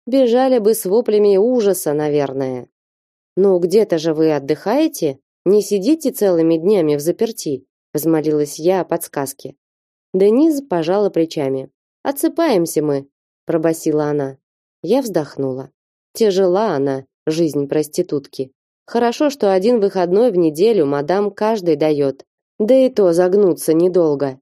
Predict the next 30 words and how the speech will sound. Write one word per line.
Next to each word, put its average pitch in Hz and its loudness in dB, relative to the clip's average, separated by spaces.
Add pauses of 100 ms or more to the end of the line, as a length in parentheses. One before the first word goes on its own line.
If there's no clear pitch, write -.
(360)
Хотя 170 -2
в 156 -4
любом 180 0
случае 147 -4
на 170 2
левом 147 0
берегу 190 0 (220)
долго 233 2
не 208 2
жили. 139 -6 (360)
К - -20
сорока 180 0
уже 160 0
покрывались 165 -2
морщинами 160 -2 (160)
от 156 -4
удушающего 160 0
смога 151 -2 (380)
и 208 -4
теряли 247 2
зубы 151 -2 (220)
от 151 -8
некачественной 156 0
еды. 151 -2 (380)
Про 190 0
остальное 175 0
внутреннее 160 0
я 196 0
вообще 196 -4
молчу. 139 -4